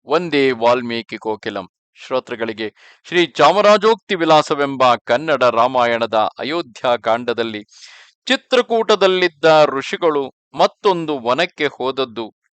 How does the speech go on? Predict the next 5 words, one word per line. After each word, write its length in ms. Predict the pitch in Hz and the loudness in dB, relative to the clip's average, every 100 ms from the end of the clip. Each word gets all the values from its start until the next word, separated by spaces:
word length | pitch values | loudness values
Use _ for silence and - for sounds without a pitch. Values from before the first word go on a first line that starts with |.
| - | -4
ಎಂಬ 340 | 151 143 131 | -4 0 -2
ನೂರ 360 | 117 117 170 165 | -2 -4 -4 0
ಹದಿನಾರನೆಯ 920 | 131 - 113 151 156 127 123 117 113 107 107 - | 0 0 -6 -4 0 0 0 -4 -4 -4 -4 -10
ಅಧ್ಯಾಯಕ್ಕೆ 840 | 113 - - 143 107 - 110 107 | -14 -8 -2 0 -2 -6 -8 -8
ಸ್ವಾಗತ. 500 | - - 107 104 101 | -8 -8 -6 -6 -8